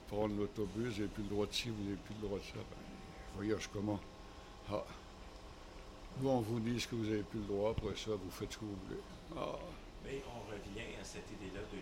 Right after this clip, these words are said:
Speaker 2: liberté.
Speaker 1: Oui.
Speaker 2: C'est ça.
Speaker 1: Oui,
Speaker 2: C'est
Speaker 1: ben,
Speaker 2: ce
Speaker 1: on me
Speaker 2: que
Speaker 1: prive
Speaker 2: vous
Speaker 1: de liber-,
Speaker 2: pourriez
Speaker 1: de, de,
Speaker 2: faire, euh,
Speaker 1: en, en me disant ça, ils me privaient d'une certaine liberté, ça. <laughs> Puis une grosse pour moi.
Speaker 2: Ouais.
Speaker 1: Hein ?
Speaker 2: Ouais.
Speaker 1: Tu peux plus aller où tu veux, quand tu veux, puis,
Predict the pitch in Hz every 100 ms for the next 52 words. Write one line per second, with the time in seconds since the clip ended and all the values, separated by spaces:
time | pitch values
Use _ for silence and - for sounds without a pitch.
0 | 90 107 98 - - 139 - - - 120
1 | - - - - - - - - - -
2 | 90 127 233 - 95 90 104 - 127 175
3 | 120 110 107 - 107 107 117 110 127 -
4 | - 85 82 82 90 107 - - 107 104
5 | 113 107 98 92 170 107 - 113 101 123
6 | 95 - 107 95 104 92 - - - 98
7 | - - - 98 107 110 - - - 101
8 | 107 165 160 - 98 107 131 - - -
9 | - - - - - - - - - -
10 | - - - - 107 120 123 - - -
11 | 92 - - - - 101 123 113 110 104
12 | - 101 135 131 110 - 98 113 165 135